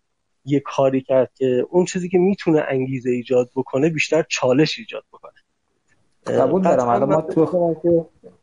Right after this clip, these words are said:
Speaker 2: مهم.
Speaker 1: بله. قطعاً من فکر
Speaker 2: اه،
Speaker 1: می‌کنم که این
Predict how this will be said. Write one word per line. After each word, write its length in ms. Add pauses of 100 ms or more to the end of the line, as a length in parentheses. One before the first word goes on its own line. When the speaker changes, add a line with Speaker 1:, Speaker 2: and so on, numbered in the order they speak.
(420)
Speaker 2:
مهم. 140
Speaker 1:
بله. 200 (840)
قطعاً 340
من 100
فکر 200
Speaker 2:
اه، 60
Speaker 1:
می‌کنم 340
که 120
این 320